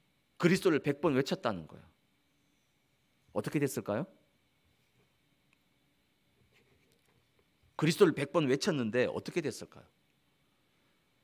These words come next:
자기 상태, 자기 문제 해결은 그대로 있어요. 해결된 게 아닙니다. 그러니까 오기가 생겨가지고, "아, 분명히 목사님 백 번 외치면 된다고 했는데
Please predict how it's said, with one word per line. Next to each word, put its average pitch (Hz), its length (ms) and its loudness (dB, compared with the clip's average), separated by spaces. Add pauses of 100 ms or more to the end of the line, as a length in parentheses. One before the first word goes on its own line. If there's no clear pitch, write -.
(760)
자기 - 320 6
상태, 156 480 -2
자기 160 280 0
문제 165 260 0
해결은 165 380 -2
그대로 - 400 -4
있어요. 175 420 -4
해결된 233 360 -6
게 160 60 0
아닙니다. 135 520 -6 (640)
그러니까 190 220 2
오기가 165 420 8
생겨가지고, 190 560 4
"아, - 20 2
분명히 247 320 2
목사님 196 360 2
백 170 160 0
번 208 140 4
외치면 185 300 -2
된다고 160 320 0
했는데 113 440 -6